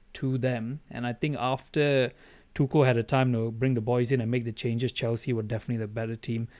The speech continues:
So I think there are a few things to unpack from that. And the first thing is I want to talk about what Spurs did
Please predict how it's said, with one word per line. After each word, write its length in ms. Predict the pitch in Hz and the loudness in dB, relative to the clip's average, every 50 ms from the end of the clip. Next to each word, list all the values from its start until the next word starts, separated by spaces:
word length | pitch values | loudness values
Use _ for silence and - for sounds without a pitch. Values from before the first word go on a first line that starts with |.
| - _ | -20 _
So 120 | - - 156 | -2 0 2
I 40 | |
think 100 | 160 170 160 | 2 6 6
there 80 | 147 | 4
are 0 | |
a 40 | 135 | 4
few 180 | - - 165 160 | 4 4 2 2
things 240 | 151 175 160 139 - | 4 2 0 0 -2
to 120 | 110 113 | -2 -2
unpack 400 | 127 127 - - 147 135 - - | -2 -4 -2 -2 -2 -2 -2 -4
from 140 | - 117 117 | -6 -4 -2
that. 140 | 127 127 123 | 0 0 0
And 80 | 120 120 | -2 -4
the 60 | - | -6
first 400 | - - 165 165 160 - - - | -6 -4 -2 -2 -2 -4 -4 -2
thing 260 | - 147 131 117 117 - - - - - - - | 0 0 0 -2 -4 -8 -14 -20 -20 -20 -10 -6
is 140 | 139 123 113 | -4 -2 0
I 60 | 131 | 0
want 180 | 131 143 143 127 | 0 2 0 -2
to 60 | - | -2
talk 220 | - 139 127 - - | -2 -4 -4 -2 -4
about 300 | 113 113 117 117 113 - | -4 -2 -2 -2 -2 -4
what 460 | 120 120 113 117 143 175 185 - - | -6 -6 -2 0 0 0 -2 -4 -8
Spurs 520 | - - - - - 143 139 139 139 127 - | -10 -10 -12 -2 4 6 6 8 6 6 4
did 360 | 131 117 127 127 120 113 113 | 2 2 4 4 6 4 2